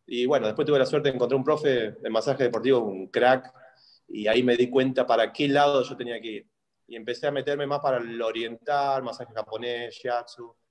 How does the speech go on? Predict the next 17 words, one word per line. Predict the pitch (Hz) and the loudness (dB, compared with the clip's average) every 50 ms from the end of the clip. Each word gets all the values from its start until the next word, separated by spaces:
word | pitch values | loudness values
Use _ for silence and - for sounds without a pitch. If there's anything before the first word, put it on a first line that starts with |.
| _ _ _ _ _ _ _ | _ _ _ _ _ _ _
eh, | - 113 104 101 98 98 98 92 95 92 92 - | -12 -10 -10 -10 -10 -10 -10 -10 -10 -10 -6 -2
hawaiano, | 101 95 98 101 101 113 120 120 120 117 113 113 107 110 110 | 2 4 4 6 6 6 6 4 4 4 2 2 0 -4 -4
y | 110 | -4
me | 113 120 | -6 -2
escapé | - 165 156 202 196 | -2 0 2 2 2
por | 190 202 | 4 2
ese | 185 180 185 | 2 0 0
lado, | 165 151 135 120 107 107 104 - _ _ _ _ _ _ _ _ _ _ _ _ _ | 0 0 0 0 -2 -4 -8 -12 _ _ _ _ _ _ _ _ _ _ _ _ _
desde | _ 123 123 131 147 156 | _ -10 -6 -4 -2 -2
otro | 160 160 160 156 | -2 -2 -4 -4
lado, | 151 143 135 123 117 113 110 107 - | -2 -2 -2 -2 -4 -8 -10 -12 -12
fusionando | - 135 127 - 139 135 147 156 151 143 | -12 -12 -8 -8 -8 -8 -6 -6 -6 -6
el | 131 | -6
masaje | 123 127 123 - 156 147 139 | -6 -8 -8 -8 -10 -8 -8
con | 131 127 | -6 -6
la | 120 | -6
energía | 117 120 117 113 - - 165 156 151 147 147 143 139 139 139 143 143 | -6 -8 -10 -12 -12 -12 -12 -10 -8 -6 -4 -2 -2 -2 -2 -4 -6